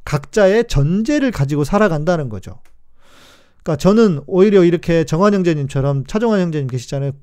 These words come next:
고-, 고향이, 지금 계신 곳이 대-, 구미입니다. 구미. 고향은 대구 쪽이시고.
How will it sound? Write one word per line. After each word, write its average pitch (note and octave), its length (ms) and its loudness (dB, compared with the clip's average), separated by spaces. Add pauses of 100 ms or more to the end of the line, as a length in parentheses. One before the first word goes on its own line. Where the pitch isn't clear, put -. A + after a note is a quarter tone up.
고-, C#3 240 -6
고향이, F3 300 2
지금 F3 240 0
계신 F#3+ 300 0
곳이 D#3 260 0 (500)
대-, E3 220 4
구미입니다. G3 540 2
구미. D3 500 -4
고향은 D#3 340 2
대구 C#3 220 -2
쪽이시고. A#2 800 -8